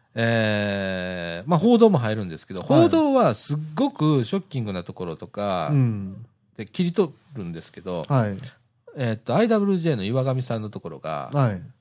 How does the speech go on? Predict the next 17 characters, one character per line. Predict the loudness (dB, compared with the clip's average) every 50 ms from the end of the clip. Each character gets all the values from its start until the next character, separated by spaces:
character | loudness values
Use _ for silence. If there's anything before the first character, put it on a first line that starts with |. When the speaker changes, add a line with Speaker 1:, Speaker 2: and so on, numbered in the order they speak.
| _ _ _ _ _ _
Speaker 1:
全 | 2 2 4 4 4 4
部 | 6 6
生 | 6 6 4
放 | 2 0 -2 -4
送 | -6 -10 -12
し | -12 -14
よ | -16
う。 | -18 _ _ -2 0
生 | 2 4 4
放 | 4 4 2
送 | 0 -2
じ | -2 -2
ゃ |
な | -2 -2
い、 |
後 | 0 0 0 0
で、 | 2 0 0 -2